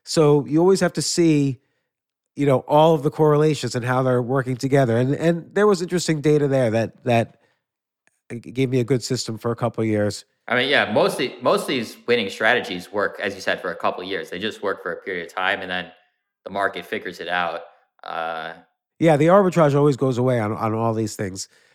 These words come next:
Speaker 1: But the arbitrage can't go away with basketball. People just have to grow, go, go, grow bigger or have bigger hands or
Speaker 2: <laughs>
Speaker 1: have more dads who were in basketball. What are some other features that, uh,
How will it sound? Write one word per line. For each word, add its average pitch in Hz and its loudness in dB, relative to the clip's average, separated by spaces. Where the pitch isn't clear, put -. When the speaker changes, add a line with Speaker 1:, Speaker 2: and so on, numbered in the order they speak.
Speaker 1:
But 156 4
the 160 0
arbitrage 170 2
can't 185 0
go 151 2
away 147 4
with 131 0
basketball. 123 2
People 135 -4
just 120 -6
have 135 -2
to 120 -12
grow, 131 0
go, 139 0
go, 135 -2
grow 139 2
bigger 135 2
or 131 2
have 123 0
bigger 131 0
hands 143 2
or 120 0
Speaker 2:
<laughs> - -10
Speaker 1:
have 139 2
more 143 4
dads 143 2
who 135 0
were 139 2
in 123 -2
basketball. 139 0
What 190 6
are 196 6
some 170 2
other 170 4
features 131 -2
that, 120 0
uh, 117 0